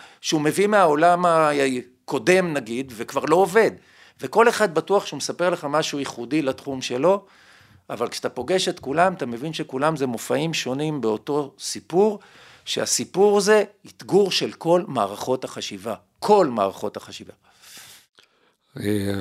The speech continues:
Speaker 2: מעניין, מתכתב לי גם, אה, הרבה, אני ממש, אה, אה, בימים אלה, אה, סיימתי, או סיימתי הגהות על,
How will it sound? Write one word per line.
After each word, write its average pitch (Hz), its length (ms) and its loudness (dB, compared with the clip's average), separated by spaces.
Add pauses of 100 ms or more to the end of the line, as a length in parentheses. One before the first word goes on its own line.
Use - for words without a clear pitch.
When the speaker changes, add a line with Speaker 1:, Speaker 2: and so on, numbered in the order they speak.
(140)
Speaker 2:
מעניין, 117 340 0
מתכתב 135 480 0
לי 131 120 0
גם, 123 260 0
אה, 113 280 2
הרבה, 120 260 0
אני 113 100 -4
ממש, 110 400 -2
אה, 113 40 -2
אה, 107 500 -6
בימים 113 320 -4
אלה, 117 200 -2
אה, 98 1000 -6
סיימתי, 110 360 -10
או 104 40 -6
סיימתי 117 340 -2
הגהות 110 500 2
על, 104 140 -6